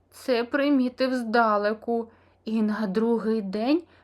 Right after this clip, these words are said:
побачивши щуку, спитав: «А чого це ви, пані, так і невеселі? Куди подівся ваш кураж?» «Не знаю,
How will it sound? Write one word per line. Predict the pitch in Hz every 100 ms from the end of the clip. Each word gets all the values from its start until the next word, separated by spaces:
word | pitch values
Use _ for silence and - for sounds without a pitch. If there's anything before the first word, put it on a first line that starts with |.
| _ _
побачивши | 254 262 247 208 220 277 269 - 311
щуку, | - - 226 226 254 247
спитав: | - - 285 - - 190 190 190 190 _ _ _ -
«А | 302
чого | 311 294 302
це | 302 240
ви, | 247
пані, | - 262 302 311 302 _ _
так | - 262 262
і | 214
невеселі? | 208 190 180 185 - 170 165 170 190 _ _ _ _ _
Куди | - 320 214 220
подівся | 226 180 170 175 233 - 240 208
ваш | 185 185 -
кураж?» | - 285 240 185 151 151 185 185 - _ _ -
«Не | 262 220 196
знаю, | 196 190 202 151 160 175 214